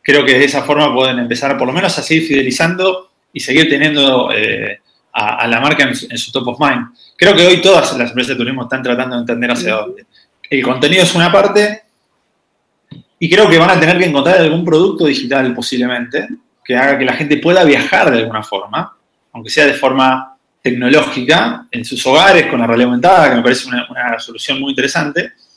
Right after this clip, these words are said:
Speaker 1: eh, y empezar ahí a tratar de, por lo menos, llevar este momento hasta que, como dice Aura, eh, se normalice y de a poco, eh, se va, se puede ir recuperando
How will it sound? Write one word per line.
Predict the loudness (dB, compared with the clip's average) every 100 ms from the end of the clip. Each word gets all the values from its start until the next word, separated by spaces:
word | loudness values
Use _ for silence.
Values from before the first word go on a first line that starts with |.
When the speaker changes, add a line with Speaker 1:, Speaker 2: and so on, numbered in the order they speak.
| _ _ _ _
Speaker 1:
eh, | -8 -6
y | -4
empezar | -4 -2 0 2
ahí | 4 4 4
a | 2
tratar | 2 2 4
de, | 4 2 0 -8 _ _ _ -16 -4
por | 0
lo | 0
menos, | 2 2 2
llevar | 4 2
este | 2 -2
momento | -2 -2 -2
hasta | -2 -2
que, | 0 -2
como | -2
dice | -4 0
Aura, | 2 2 0 -6 _ _ _ _ _ _
eh, | -8 -6 -6 -10 _ _ _ _ _ _
se | -12 -8
normalice | -4 -2 0 -2 0 2 2
y | 0
de | -2
a | -2
poco, | -2 0 0 -2 -6 _
eh, | -10 -8
se | -8 -6
va, | -6
se | -8
puede | -4 -2
ir | -2
recuperando | -6 -4 -2 -2 -2 -4 -6